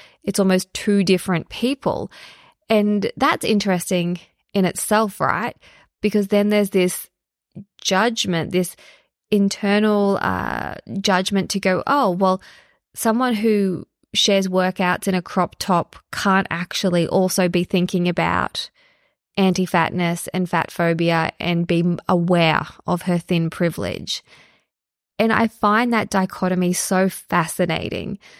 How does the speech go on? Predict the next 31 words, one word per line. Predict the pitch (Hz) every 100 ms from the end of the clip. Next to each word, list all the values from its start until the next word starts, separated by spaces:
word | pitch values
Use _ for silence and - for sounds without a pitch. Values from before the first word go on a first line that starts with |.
| _ _ _ _ _ - 190
because | 220 214 208
there | 208
are | 202
just | 202 202
layers | 202 202 196 202 208
upon | 196 190 185
layers | 180 180
upon | 180 - 196
<laughs> | 240
layers | 220 214
upon | 196 190 185
layers | 185 180 185 190 - _ _ _ _ -
of | 214 214
judgments | 214 254 - 262 185 - -
and | 214 214
stereotypes | - - 208 220 262 254 233 208 180 -
happening. | - 180 180 - 185 - - - - _ -
I | 208 226
can't | - - 208 208
speak | - 196 180
to | -
the | -
lived | - 190 190
experience | 175 - - 185 185 185 196
of | 180
being | 185 180
in | 180
a |
much | 180 180 -
larger | 185 175 175 185
body | 175 180 180 175 185